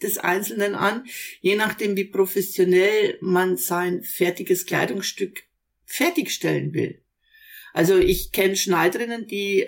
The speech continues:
Kundenaufträge bearbeiten und solche Sachen machen, die nähen mit der Zwillingsnadel, weil sie sagen, eine Cover lohnt sich nicht für sie. Und ich kenn viele Hobbynäherinnen, die sagen, ja, niemals mit der Zwillingsnadel, das sieht viel zu unprofessionell aus.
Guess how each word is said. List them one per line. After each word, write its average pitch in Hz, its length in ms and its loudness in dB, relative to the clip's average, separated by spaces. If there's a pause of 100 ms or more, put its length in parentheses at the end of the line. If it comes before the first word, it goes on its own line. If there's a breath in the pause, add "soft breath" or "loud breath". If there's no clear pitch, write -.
Kundenaufträge 180 920 0
bearbeiten 185 640 -2
und 185 120 -2
solche 196 300 0
Sachen 202 300 -4
machen, 165 220 -4
die 190 100 0
nähen 175 220 6
mit 180 100 -2
der - 80 -2
Zwillingsnadel, 214 720 -2
weil 196 140 -2
sie 185 100 -2
sagen, 170 240 -2
eine 170 140 -2
Cover 156 300 -4
lohnt 165 240 -2
sich - 200 -8
nicht 208 200 -8
für 233 120 -10
sie. 277 380 -4 (720 loud breath)
Und 185 640 6
ich 185 240 0
kenn 185 220 2
viele 196 360 2
Hobbynäherinnen, 190 680 2
die 185 100 -6
sagen, 180 260 0
ja, 160 200 2
niemals 185 400 4
mit 175 160 -2
der 160 60 -6
Zwillingsnadel, 202 680 -2
das 175 180 -2
sieht 185 200 -4
viel 208 220 -6
zu - 140 -4
unprofessionell 202 840 0
aus. - 380 -6